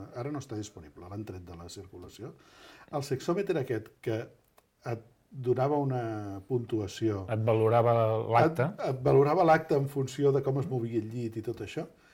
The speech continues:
Speaker 1: quan acabava te'ls podia publicar al Facebook.
Speaker 2: Això ja és ideal, no?
Speaker 1: És a
Speaker 2: Vull
Speaker 1: dir,
Speaker 2: dir
Speaker 1: <laughs> o sigui, menys públic que això i que el Facebook digui,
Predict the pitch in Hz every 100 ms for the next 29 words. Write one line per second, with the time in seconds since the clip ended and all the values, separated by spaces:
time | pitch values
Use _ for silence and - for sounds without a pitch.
0 | _ - 143 143 143 160 262 - 160 -
1 | 156 165 170 165 143 151 156 120 80 -
2 | - _ _ _ - 107 101 107 104 107
3 | 110 101 113 110 104 98 127 104 120 123
4 | 147 143 147 127 123 156 151 175 139 165
5 | 147 143 175 147 139 147 147 - 156 143
6 | 147 143 135 127 135 151 175 135 123 143
7 | 143 143 147 135 143 139